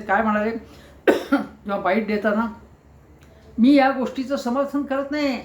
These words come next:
असं ते म्हणाले, पण धिक्कार केला नाही त्यांनी. हे मला बघवत नाही आहे, हे वेदनादायी आहे. आणि संभाजीराजे स्वतः या ज्यांच्यावरती हल्ला झाला, ज्यांच्या घरांची तोडफोड झाली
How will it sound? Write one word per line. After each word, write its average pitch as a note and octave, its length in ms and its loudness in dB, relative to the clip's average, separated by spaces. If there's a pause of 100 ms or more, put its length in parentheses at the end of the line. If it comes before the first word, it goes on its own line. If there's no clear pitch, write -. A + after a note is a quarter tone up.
(140)
असं A#3 220 -6
ते B3 40 0
म्हणाले, A#3+ 360 2 (520)
पण C4 220 4
धिक्कार C#4 420 4
केला D4 280 2
नाही C#4+ 160 2
त्यांनी. A#3 400 -2 (760)
हे B3 80 4
मला B3 260 4
बघवत A3+ 500 4
नाही C#4+ 180 0
आहे, D3 260 -8 (100)
हे A3 60 -4
वेदनादायी C4+ 760 2
आहे. A3+ 140 -2
आणि G#3 260 -6
संभाजीराजे B3+ 720 0
स्वतः A#3 460 2 (760)
या A3+ 480 0 (200)
ज्यांच्यावरती A3+ 480 0
हल्ला F3+ 380 0
झाला, A3 200 2
ज्यांच्या F#3 300 -4
घरांची G3 440 -2
तोडफोड A3 360 0
झाली F3 320 -2